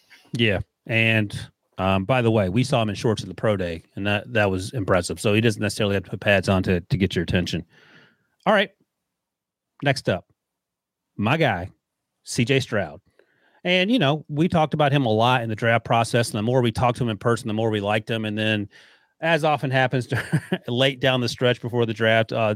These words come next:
silly stuff starts coming out about players. Some of it true, a lot of it not true. And, you know, there was some thoughts that maybe he slips because he tested poorly on an S two test or whatever. And then the guy who, who invented S two or runs the S two testing service said, you know,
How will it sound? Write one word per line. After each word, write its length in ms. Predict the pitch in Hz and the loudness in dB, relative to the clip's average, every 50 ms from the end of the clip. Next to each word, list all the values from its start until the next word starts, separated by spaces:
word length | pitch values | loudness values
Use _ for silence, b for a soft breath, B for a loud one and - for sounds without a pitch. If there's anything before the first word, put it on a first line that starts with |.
| 110 | -4
silly 300 | - - - 143 123 117 | -6 -2 0 2 2 2
stuff 220 | - - 120 110 - | 2 2 2 2 2
starts 200 | - 110 101 - | 0 -2 -2 0
coming 240 | - 107 107 107 107 | -2 0 0 0 0
out 80 | 104 | 0
about 180 | 101 104 101 95 | 0 0 -2 -2
players. 460 | - 110 101 101 101 104 98 - - _ b b b b b b b b b b b b | 0 0 2 2 2 0 -2 -6 -10 _ b b b b b b b b b b b b
Some 200 | 175 - 180 165 | -4 0 0 2
of 100 | 151 143 | 2 2
it 60 | 123 | 0
true, 240 | - - 139 139 135 | 0 2 2 4 4
a 20 | 127 | 4
lot 180 | 120 120 123 | 4 4 4
of 60 | 117 | 2
it 60 | 117 107 | 0 0
not 200 | 110 110 107 107 | 0 0 0 -2
true. 380 | - - 113 107 107 104 104 | -4 -2 0 2 2 2 2
And, 180 | 101 98 104 123 | 0 -2 -4 -6
you 120 | 123 113 104 | -6 -4 -4
know, 80 | 98 90 | -2 -2
there 160 | 90 104 101 | 0 0 0
was 160 | 101 95 - | -2 -2 -6
some 360 | - - 120 117 113 101 87 - _ _ _ _ _ - | -4 -2 0 0 0 0 -4 -8 _ _ _ _ _ 2
thoughts 260 | 123 110 104 104 - | 4 4 4 4 2
that 100 | - 107 | 0 0
maybe 200 | 110 107 104 104 | 0 0 0 0
he 140 | 98 104 101 | -2 -2 -2
slips 420 | - - - 113 113 110 107 - | -4 -2 2 2 4 2 2 0
because 320 | - - 110 - 110 101 95 | -6 -6 -2 0 0 0 0
he 80 | 104 | -2
tested 400 | 95 - - 113 107 - 113 - | -2 2 2 2 2 0 -4 -4
poorly 300 | - 117 107 107 104 107 | 0 2 2 2 2 2
on 80 | 101 90 | 0 -2
an 80 | 90 90 | -4 -4
S 180 | 95 92 98 | -4 -4 0
two 160 | - - 170 | 2 2 2
test 400 | 170 - 170 147 143 139 - - | 4 4 2 2 2 0 0 -2
or 80 | 147 135 | -2 0
whatever. 480 | 131 135 131 135 131 131 131 131 123 120 | 2 2 2 2 2 2 2 2 2 2
And 120 | 113 113 | 0 -2
then 100 | 113 110 | -4 -4
the 80 | 104 101 | -4 0
guy 240 | - 113 110 107 | 2 2 2 2
who, 240 | 101 110 107 98 92 - b b b b b b b b | 2 0 -2 -2 -4 -8 b b b b b b b b
who 160 | - 101 101 117 | -2 0 0 0
invented 380 | 113 110 104 95 123 131 123 | 0 0 0 0 2 2 4
S 140 | 123 117 110 | 2 2 0
two 220 | - - 127 127 | 0 0 2 2
or 80 | 120 107 | 2 2
runs 280 | 104 113 117 117 113 - | 2 2 2 2 0 0
the 200 | 113 110 110 110 | 0 2 2 2
S 120 | 110 107 | 2 0
two 380 | - - 117 110 110 107 104 - _ _ _ - | 0 0 2 2 2 2 -2 -6 _ _ _ -2
testing 340 | 135 123 113 - 117 107 | 0 0 0 -2 -6 -4
service 360 | - - 117 113 110 110 104 - | 0 0 2 2 2 0 0 0
said, 240 | - 110 107 98 - _ _ _ _ _ - | 2 2 2 0 -2 _ _ _ _ _ -12
you 80 | - 107 | -10 -8
know, 120 | 92 87 | -8 -10